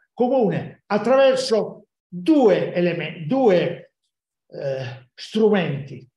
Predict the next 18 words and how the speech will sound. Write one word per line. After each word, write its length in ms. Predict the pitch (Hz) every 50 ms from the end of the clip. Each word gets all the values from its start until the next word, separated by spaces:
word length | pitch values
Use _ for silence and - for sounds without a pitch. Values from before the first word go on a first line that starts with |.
| _ _
che 120 | - 208
sono 260 | - - 233 226 220
o 680 | 214 - - - - 311 320 285 240 - - - - - _
la 200 | 165 180 202 190
missione 960 | 196 214 - - - - 220 226 214 190 175 151 143 139 139 - - - _
comune 640 | _ 185 185 185 175 147 143 135 127 117 123 123 - _ _ _ _ _ _ _ _ _ _ _
o, 600 | - 320 311 277 - - - - - - - - _ _ _ _ _ _ _ _ _ _ _ _ _ _ _ _ _ _ - 156 - - 127 123
diciamo, 480 | 117 123 170 165 202 226 226 214 196 190
la 200 | 185 175 175 170
posizione 840 | 196 226 196 196 208 - - - - 254 254 233 214 180 180 175 175
comune, 640 | - 233 262 285 285 285 285 277 277 277 - _ _ _ _ _ _
prendere 540 | _ - 233 240 240 214 190 175 160 160 139
una 160 | 143 151 151
posizione 880 | 127 131 147 139 143 143 - - 180 170 160 147 110 104 101 - _ _ _ _ _ _ _ _
o 140 | 196 220
assumere 600 | 226 - - - - 254 277 247 208 196 196 165 165
una 220 | 165 160 156 156
missione, 760 | 160 143 139 - - 165 165 147 151 180 214 208 214 - -